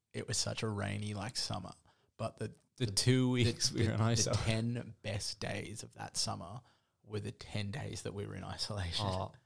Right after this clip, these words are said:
Speaker 2: and it was over Christmas as well.
Speaker 1: Yeah, so we spent, I spent Christmas t-, 'cause you, I mean, you had Kira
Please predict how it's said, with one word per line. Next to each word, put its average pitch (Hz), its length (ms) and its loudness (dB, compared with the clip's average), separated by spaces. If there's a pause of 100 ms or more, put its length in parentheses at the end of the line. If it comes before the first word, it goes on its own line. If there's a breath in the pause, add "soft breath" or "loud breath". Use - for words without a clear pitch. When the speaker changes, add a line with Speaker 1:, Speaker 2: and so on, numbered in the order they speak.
(180)
Speaker 2:
and 113 100 4
it 123 60 2
was 110 140 6
over 110 200 6
Christmas 107 460 0
as 95 140 -2
well. 95 200 0
Speaker 1:
Yeah, 107 260 0 (120)
so - 200 -20
we 101 40 -20
spent, 101 280 -8 (120)
I 104 180 -2
spent 160 280 -4
Christmas 127 360 -2
t-, - 120 -16 (140)
'cause 107 180 0
you, 127 100 -6
I 113 60 -2
mean, 110 160 -4
you 117 120 0
had 160 200 -2
Kira 92 360 -4